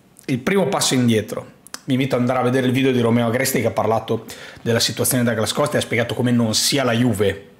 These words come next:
ad aver individuato in Douglas Costa il giocatore ideale, quanto più sia stato Douglas Costa ad aver chiesto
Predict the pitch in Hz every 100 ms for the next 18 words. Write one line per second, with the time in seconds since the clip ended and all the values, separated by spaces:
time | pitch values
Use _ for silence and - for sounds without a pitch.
0 | - 104 107 107 104 104 104 107 110 107
1 | 107 110 - - 113 - - 110 - -
2 | 127 113 113 117 117 113 107 123 151 156
3 | 165 - - - - - - _ _ -
4 | 143 135 135 117 143 147 147 - - -
5 | 117 - 131 120 127 120 110 - 143 147
6 | 120 117 107 131 120 - 120 117 117